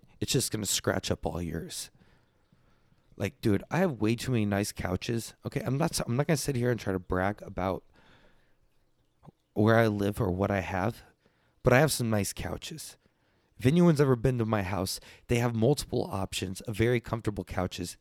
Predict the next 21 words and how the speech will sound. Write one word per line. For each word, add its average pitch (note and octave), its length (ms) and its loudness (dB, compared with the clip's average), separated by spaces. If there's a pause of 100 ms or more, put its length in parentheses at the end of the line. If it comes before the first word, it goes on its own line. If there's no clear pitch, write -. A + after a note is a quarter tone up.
they A2 120 0
could G2 160 -4
crash F2+ 360 -4
on F2 280 -6
and F#2+ 100 -8
be F2+ 140 -6
safe E2+ 300 -6
for - 140 -14
the F2 120 -6
night. - 400 -16 (600)
Okay? A2+ 380 -2 (800)
And G#2+ 100 -2
I G#2+ 60 0
swear A#2 300 -2
to B2 60 -2
God, F2+ 280 -4
if - 80 -10
Frankie, F#2+ 580 -10 (1600)
oh, G2 960 -6 (100)
if - 80 -12
Frankie F2+ 600 -8